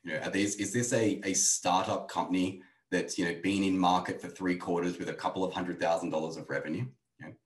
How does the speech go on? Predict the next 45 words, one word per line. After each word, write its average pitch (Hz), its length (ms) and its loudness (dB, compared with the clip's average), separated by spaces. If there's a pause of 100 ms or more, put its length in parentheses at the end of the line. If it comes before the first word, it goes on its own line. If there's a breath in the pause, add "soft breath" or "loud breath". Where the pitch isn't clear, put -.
(100)
great. - 280 -2 (540 soft breath)
Is 104 160 0
this 113 180 2
a 104 180 6
scale-up - 760 4
company 107 380 0
that's 92 240 -4
maybe 90 400 2
at 82 160 -2 (300 soft breath)
five 85 520 4
to - 120 -6
ten 85 360 -6
million 87 280 -2
dollars 87 320 0
of, 87 180 -6
of 90 180 -6
revenue 87 500 0
that's 87 220 -8
raised 85 260 -2
venture 90 280 -2
capital 92 320 0
and 87 80 0
they've 85 80 -4
only 87 140 -2
been 85 120 -2
in 85 80 -4
market 82 400 -2
for 87 60 -12
two - 220 -8
years? 78 340 -4
And 80 100 -10
because 87 220 -10
of 87 120 -2
the, 78 220 -2 (240 loud breath)
the 92 120 6
expectations 98 920 0
or 95 140 -6
the, - 180 -4
the 92 80 -4
valuation 104 800 4
that's 104 100 -2
been 92 220 2
set - 340 0
by 87 160 2
these 85 280 -2